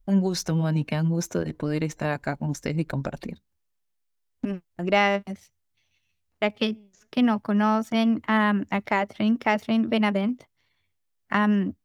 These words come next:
Speaker 2: es especialista en corrupción actualmente. Actually, felicitaciones porque es tu, tu año veinte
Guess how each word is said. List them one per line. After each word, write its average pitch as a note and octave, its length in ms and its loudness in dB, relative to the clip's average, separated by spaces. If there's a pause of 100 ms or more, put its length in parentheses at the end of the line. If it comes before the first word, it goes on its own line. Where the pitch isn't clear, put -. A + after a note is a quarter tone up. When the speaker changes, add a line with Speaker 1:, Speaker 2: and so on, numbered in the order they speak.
(120)
Speaker 2:
es G#3+ 160 -2
especialista A3 560 0
en G#3 60 -2
corrupción A3 640 -2
actualmente. G#3 800 0
Actually, A#3 500 -2
felicitaciones A3+ 1080 0
porque F#3 380 -2
es - 180 -12
tu, A3+ 500 0 (960)
tu A#3 180 2
año A3 480 4
veinte A3 880 -2